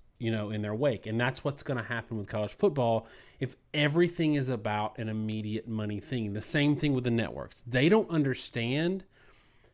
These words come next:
the fan, the, the delicate nature of the fan interest and what will happen. And you're right. Like, in oh five, Texas and U S C,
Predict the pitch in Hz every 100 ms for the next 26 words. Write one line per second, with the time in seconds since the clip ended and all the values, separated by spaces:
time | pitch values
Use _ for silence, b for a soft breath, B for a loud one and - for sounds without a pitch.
0 | _ _ _ _ 123 127 123 - - 131
1 | 135 143 147 151 147 - 131 127 127 110
2 | 120 131 143 165 135 - - 117 120 143
3 | 156 143 117 110 - - 117 120 110 110
4 | - 151 147 120 110 113 107 - 110 113
5 | 165 151 160 156 156 139 147 196 107 127
6 | 131 - 170 170 196 - 147 85 53 -
7 | - - - _ _ _ _ - 202 202
8 | - 208 - - - _ - 131 151 151
9 | 135 - 110 92